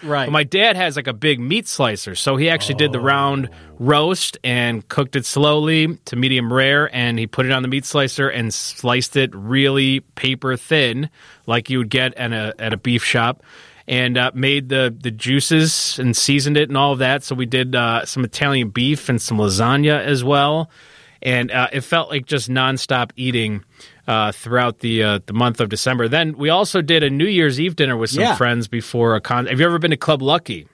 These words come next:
Speaker 1: Not yet.
Speaker 2: Club
Speaker 1: Not
Speaker 2: Lucky
Speaker 1: yet.
Speaker 2: is very good. I got a linguine with a red clam sauce that was insane. So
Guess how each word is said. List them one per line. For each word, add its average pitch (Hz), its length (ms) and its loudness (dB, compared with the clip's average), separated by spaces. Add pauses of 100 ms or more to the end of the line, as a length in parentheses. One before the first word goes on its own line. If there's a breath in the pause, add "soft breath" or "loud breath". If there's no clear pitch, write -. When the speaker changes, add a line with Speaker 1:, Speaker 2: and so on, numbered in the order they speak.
(180)
Speaker 1:
Not 165 220 2
yet. 160 400 2 (200)
Speaker 2:
Club 147 160 2
Speaker 1:
Not 151 160 2
Speaker 2:
Lucky 147 160 -2
Speaker 1:
yet. 135 120 0
Speaker 2:
is 120 100 -2
very 135 260 2
good. 139 220 2
I 127 80 4
got 123 180 2
a 117 140 2
linguine 127 680 0
with 123 180 -2
a 110 80 0
red 113 280 0
clam 123 340 0
sauce 117 300 0
that 107 160 -2
was 107 260 -2 (520 loud breath)
insane. 135 720 0
So 123 360 -2